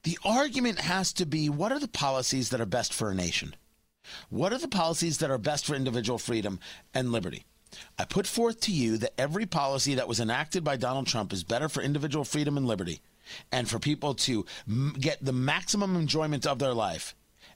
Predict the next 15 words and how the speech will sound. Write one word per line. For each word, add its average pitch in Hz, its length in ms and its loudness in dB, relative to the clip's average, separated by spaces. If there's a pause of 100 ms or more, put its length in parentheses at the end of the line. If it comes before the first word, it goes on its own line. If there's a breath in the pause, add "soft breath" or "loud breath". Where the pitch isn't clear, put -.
(120)
Every 208 260 2
policy 139 340 2
is 113 80 0
better 127 220 2
than 123 140 0
anything 143 360 0
Joe 127 160 2
Biden 120 220 2
has 110 120 0
done 110 160 0
in 101 60 0
the 101 40 -2
past 98 240 0
three 92 120 0
weeks. - 340 -4